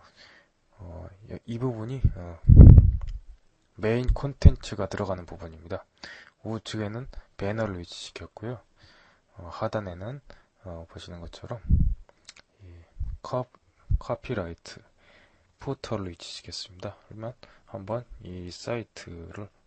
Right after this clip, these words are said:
어, 그대로 한번 따라서 만들어 보겠습니다. 자, 일단, 어, 웹페이지 설정을 해, 해줍니다. 어, 컨트롤 J를 눌러서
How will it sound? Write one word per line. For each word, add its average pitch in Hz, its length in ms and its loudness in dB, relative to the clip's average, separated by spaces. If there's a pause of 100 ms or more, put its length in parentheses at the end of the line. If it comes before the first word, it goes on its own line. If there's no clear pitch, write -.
어, 92 180 -20
그대로 104 320 -8
한번 85 300 -16
따라서 101 340 -10
만들어 90 300 -14
보겠습니다. 85 600 -18 (4000)
자, 101 140 -12
일단, 127 460 -14 (640)
어, 87 400 -18 (560)
웹페이지 127 560 -4
설정을 110 500 -6
해, 101 60 -8 (600)
해줍니다. 92 520 -14 (800)
어, 85 160 -20
컨트롤 123 520 -12
J를 104 480 -10
눌러서 90 600 -14